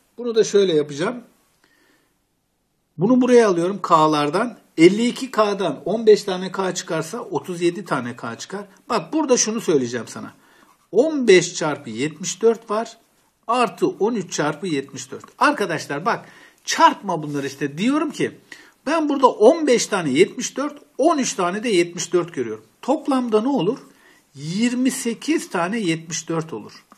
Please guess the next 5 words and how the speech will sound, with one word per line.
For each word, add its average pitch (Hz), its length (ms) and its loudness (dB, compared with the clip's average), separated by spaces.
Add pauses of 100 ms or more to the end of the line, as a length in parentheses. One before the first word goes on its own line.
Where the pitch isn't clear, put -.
(180)
Eşittir 240 600 -4 (460)
otuz 165 320 -6
yedi 160 280 -2
K. - 200 -16 (800)
Heh, 233 180 -4